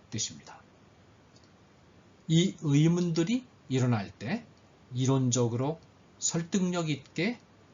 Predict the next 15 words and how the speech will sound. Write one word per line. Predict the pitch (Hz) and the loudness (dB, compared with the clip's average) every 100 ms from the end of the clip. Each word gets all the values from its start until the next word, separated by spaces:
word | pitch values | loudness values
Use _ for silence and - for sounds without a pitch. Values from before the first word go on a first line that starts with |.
| - - - | -20 -16 -12
잘 | - - 139 226 - - | -8 -2 0 0 -4 -14
설명을 | - - 175 156 131 131 156 156 - - | -10 -4 -2 0 0 0 -2 -6 -18 -6
해 | 135 120 | -4 -4
주어서 | - 87 85 - 202 - - - - - | -8 -10 -8 -6 -8 -10 -20 -20 -20 -8
납득이 | - - - 175 185 | -6 -6 -2 0 0
되면 | - 113 101 - - - - - - - - - | -4 -4 -6 -12 -20 -20 -20 -20 -20 -20 -20 -14
막힌 | 104 110 - - 220 240 - - - | -8 -6 -6 -2 0 0 -8 -20 -20
하수구가 | - 165 - 165 151 131 139 202 - - - | -6 -2 0 0 -2 -4 -6 -6 -10 -20 -8
뻥 | - 147 151 147 | 0 2 2 0
뚫려서 | 170 135 107 101 190 - - - - | -2 -2 -4 -4 -6 -8 -18 -20 -10
물이 | 107 123 214 - - - | -4 -2 -4 -8 -20 -4
시원하게 | - 127 120 113 110 107 196 - - - - | 0 2 2 2 -2 -2 -4 -6 -20 -20 -14
흐르는 | - 123 120 117 | -2 2 2 2
것처럼 | 110 - - 143 214 - - - - - - - - - | -2 -8 -6 -6 -6 -10 -20 -20 -20 -20 -20 -20 -20 -12
신앙의 | - - 139 143 139 143 143 | -6 0 4 4 4 2 -2